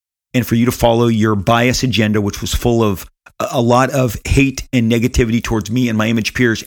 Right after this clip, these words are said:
and it implied that Captain America number one, My Heroes Reborn, Captain America number one,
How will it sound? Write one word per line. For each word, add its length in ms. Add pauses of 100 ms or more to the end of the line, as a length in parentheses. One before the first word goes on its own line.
and 340 (320)
it 280
implied 640
that 260
Captain 340
America 380
number 320
one, 340
My 140
Heroes 320
Reborn, 380
Captain 300
America 220
number 160
one, 300